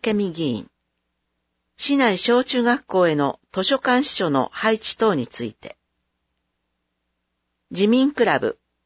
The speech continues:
質問者、島内久一議員。市長に問う、八ページ。市政一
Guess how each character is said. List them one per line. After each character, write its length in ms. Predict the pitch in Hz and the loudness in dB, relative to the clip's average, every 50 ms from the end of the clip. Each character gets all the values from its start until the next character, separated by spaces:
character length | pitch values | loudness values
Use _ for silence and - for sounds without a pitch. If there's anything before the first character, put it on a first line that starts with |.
| _ _ - | _ _ -10
質 260 | - - - 226 240 | -10 -6 -2 0 0
問 180 | 240 233 190 185 | 2 2 0 -2
者、 300 | - - - 110 - _ _ _ _ _ _ _ _ _ _ _ | -4 -6 -6 -6 -8 _ _ _ _ _ _ _ _ _ _ _
島 360 | - - 208 220 233 262 254 | -6 -2 0 2 2 2 2
内 440 | 214 165 - - - - 123 - - _ | 2 0 -2 -4 -6 -6 -8 -8 -10 _
久 180 | - - 247 233 | -8 -2 -2 -2
一 280 | 202 - - 143 127 | -2 -2 -4 -6 -6
議 140 | 117 127 120 | -4 -6 -6
員。 200 | 110 85 67 - _ _ _ _ _ _ _ _ _ _ _ _ _ _ _ _ | -6 -6 -8 -12 _ _ _ _ _ _ _ _ _ _ _ _ _ _ _ _
市 180 | - - - | -6 -6 -6
長 280 | - - 262 233 196 170 | -2 0 2 2 2 2
に 140 | 143 127 120 | 0 -2 -4
問 260 | - 143 127 113 - | -4 -4 -4 -4 -4
う、 20 | - _ _ _ _ _ _ _ | -6 _ _ _ _ _ _ _
八 380 | _ - - 156 - - - - | _ -12 -10 -8 -6 -6 -8 -6
ペ 180 | - 185 165 123 | -6 -4 -4 -6
ー 40 | - | -6
ジ。 160 | - - - _ _ _ _ _ _ _ _ _ _ _ _ _ _ _ _ _ _ _ _ _ _ _ _ _ _ _ _ _ _ _ _ _ _ _ _ _ _ | -10 -14 -20 _ _ _ _ _ _ _ _ _ _ _ _ _ _ _ _ _ _ _ _ _ _ _ _ _ _ _ _ _ _ _ _ _ _ _ _ _ _
市 180 | - - 254 269 | -6 -4 -4 -4
政 360 | - - 233 202 170 139 147 | -2 0 2 4 4 4 2
一 80 | 143 | 0